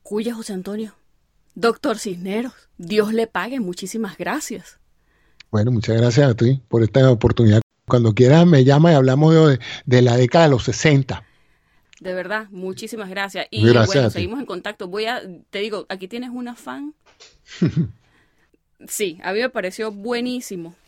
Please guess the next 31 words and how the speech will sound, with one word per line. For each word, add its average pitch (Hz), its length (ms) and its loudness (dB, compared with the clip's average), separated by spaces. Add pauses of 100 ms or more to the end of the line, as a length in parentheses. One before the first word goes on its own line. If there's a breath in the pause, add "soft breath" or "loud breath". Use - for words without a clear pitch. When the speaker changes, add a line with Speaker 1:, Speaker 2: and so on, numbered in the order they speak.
Speaker 1:
el 175 140 -10
diario 208 320 -6
de 175 260 -6
un 202 220 -10
sexalescente. 170 960 -12 (680 loud breath)
Speaker 2:
Este 120 340 4
año, 147 300 6
ahorita 131 480 2
pasé 160 300 2
el, 170 180 0
no, 139 80 0
ahorita 135 340 -2
no 214 80 0
hice 226 160 2
ningún 156 260 0
programa 185 420 2
en 185 100 2
diciembre 127 680 0 (540 soft breath)
porque 123 240 -2
estaba 131 240 0
escribiendo 139 420 2
un 147 80 4
libro 147 260 6
que 151 100 -6
ahora 120 260 0
va 139 80 2
a 139 40 -2
salir 131 380 -2
publicado 120 800 0
en 104 420 0
febrero. 104 500 4